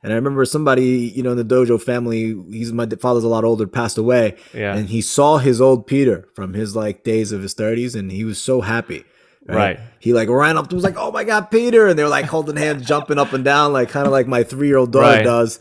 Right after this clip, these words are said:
Speaker 1: you know,
Speaker 2: Uh-huh.
Speaker 1: at, when she sees her friends at the park. You know what I mean?
Speaker 2: Uh-huh.
Speaker 1: So it's like, oh man, like, my dad had the time to hang out, and he
Speaker 2: Right.
Speaker 1: you know, spent a lot of time with this friend,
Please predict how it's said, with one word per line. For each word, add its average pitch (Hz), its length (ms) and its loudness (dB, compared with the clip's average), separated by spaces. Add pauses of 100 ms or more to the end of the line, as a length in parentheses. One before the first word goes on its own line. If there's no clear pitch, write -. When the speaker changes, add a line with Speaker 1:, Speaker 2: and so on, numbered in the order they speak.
(180)
Speaker 1:
you 127 100 -2
know, 117 220 0
Speaker 2:
Uh-huh. 113 80 -2
Speaker 1:
at, 107 100 -6
when 120 140 -4
she 117 320 -6
sees 135 260 -4
her 123 100 2
friends 131 280 0
at 104 80 -6
the 104 80 -6
park. 120 480 -2
You 110 100 -8
know 120 60 0
what 120 100 0
I 120 80 2
mean? 113 100 2
Speaker 2:
Uh-huh. 104 160 -4 (360)
Speaker 1:
So 131 140 2
it's 127 120 0
like, 120 180 4
oh 147 120 2
man, 160 240 2
like, 113 240 -2
my 113 100 -4
dad 127 220 0
had 127 140 -2
the 110 60 -10
time 123 280 -6
to 123 80 -6
hang 120 240 -2
out, 120 340 -2
and 104 180 -6
he 110 500 -6
Speaker 2:
Right. 101 340 -2
Speaker 1:
you - 60 -14
know, - 60 -18
spent - 320 -2
a 117 40 0
lot 123 200 0
of 131 80 -2
time 139 300 0
with 120 80 -8
this 113 180 -4
friend, 131 420 -2